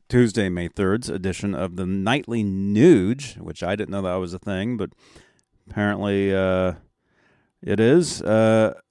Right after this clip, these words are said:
a news style clip in which legendary rocker Ted Nugent offers his take on the news of our world every, of our world every night. Okay, all right, so he does, like, a news show,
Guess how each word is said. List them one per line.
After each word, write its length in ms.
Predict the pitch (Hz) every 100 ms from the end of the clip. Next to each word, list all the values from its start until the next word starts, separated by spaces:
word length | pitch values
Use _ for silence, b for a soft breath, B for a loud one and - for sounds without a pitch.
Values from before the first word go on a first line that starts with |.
| _ -
a 120 | 120
news 300 | 131 170 175
style 380 | 160 127 120 -
clip 360 | 131 120 - - _ _ -
in 220 | 123 117
which 240 | 110 110 - 73 _ -
legendary 560 | 113 143 147 151 127
rocker 420 | 120 127 - 107 - _
Ted 260 | 123 113 123
Nugent 340 | 135 123 107
offers 380 | 87 98 - 82
his 160 | 95 -
take 340 | 90 87 - - -
on 500 | 87 92 92 90 87 _ _
the 80 | 98
news 560 | 95 101 107 113 104 - _
of 400 | - 98 98 90 - _ _ _ -
our 360 | 104 101 95 85 - _ _ _
world 540 | 101 110 117 123 110
every, 460 | 113 123 123 117 92 _
of 180 | 107 107
our 120 | 117
world 200 | 143 131
every 180 | 135 147
night. 180 | 127 -
Okay, 340 | 180 147 120
all 160 | 143 156
right, 160 | 117
so 80 | 127
he 80 | 120
does, 220 | 123 110
like, 140 | 104 95
a 40 |
news 280 | 92 107 101
show, 280 | - 64